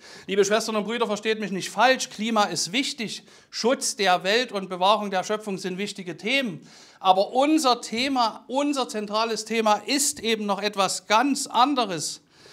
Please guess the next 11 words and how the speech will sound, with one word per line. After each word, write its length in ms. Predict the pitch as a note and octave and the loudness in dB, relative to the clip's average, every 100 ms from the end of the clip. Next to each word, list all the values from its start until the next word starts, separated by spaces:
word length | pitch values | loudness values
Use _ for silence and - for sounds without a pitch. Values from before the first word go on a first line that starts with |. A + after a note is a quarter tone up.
| - - | -20 -6
Und 160 | F#3+ G3+ | 0 4
deswegen 400 | B3 B3 A3+ G3+ | 4 2 -2 0
sagt 320 | G3+ F#3+ - | 2 0 2
Paulus, 640 | G3 A#3+ B3 A3+ A3 - - _ _ _ _ | 4 6 4 2 0 -8 -14 _ _ _ _
„Ich 400 | - C#4+ D4 - | -4 0 0 -4
verkündige 920 | - G3+ F#3 - G#3+ C#4 D4 B3+ G3+ F#3+ | 2 2 2 -4 -2 0 0 -2 0 -2
Jesus 720 | E3+ F#3 A#3+ C4 A#3 F#3+ - | -2 0 2 2 2 0 -4
Christus 720 | F#3+ A3+ - - G#3+ G#3 - _ | 0 2 2 0 -2 -4 -10 _
als 640 | F3+ A#3+ C#4 C4+ - - | 4 6 6 4 -4 -4
den 480 | - G#3 B3 B3+ B3 | -2 0 2 0 -4
Gekreuzigten.“ 1400 | - A3 A3 - F#3+ A#3 D4 C#4+ - G3 - - F3 C#3+ | 0 0 0 -6 0 0 0 -4 -4 -4 -8 -8 -6 -6